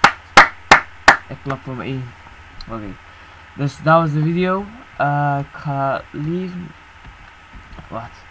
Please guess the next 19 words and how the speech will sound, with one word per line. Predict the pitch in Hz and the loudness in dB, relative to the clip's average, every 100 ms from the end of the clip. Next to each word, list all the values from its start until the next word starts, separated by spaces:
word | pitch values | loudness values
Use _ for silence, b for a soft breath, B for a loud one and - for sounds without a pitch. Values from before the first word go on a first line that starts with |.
| - - - | -20 -20 -16
Ik | 123 | -14
ben | 113 | -12
een | 113 117 | -10 -8
ghost. | 131 123 - - - - - - - - - | -8 -8 -14 -18 -18 -18 -20 -20 -20 -20 -16
Ik | 113 | -12
ben | 120 | -10
een | 120 | -4
ghost. | 156 175 147 - | -2 -2 -6 -12
Ik | 147 - | -16 -4
dacht | 156 196 | -4 -2
dat | 165 | -4
dat | 123 117 - 113 | -4 -4 -8 -10
bij | 117 113 | -8 -8
veel, | 110 110 110 - B B B B B - B B - | -8 -10 -12 -20 B B B B B -20 B B -20
bij | - 120 120 117 110 | -12 -8 -8 -8 -8
veel, | 113 107 | -10 -8
eh, | 107 107 | -10 -10
zombies | 113 110 107 | -10 -10 -10
waren. | 113 113 120 147 | -10 -8 -8 -10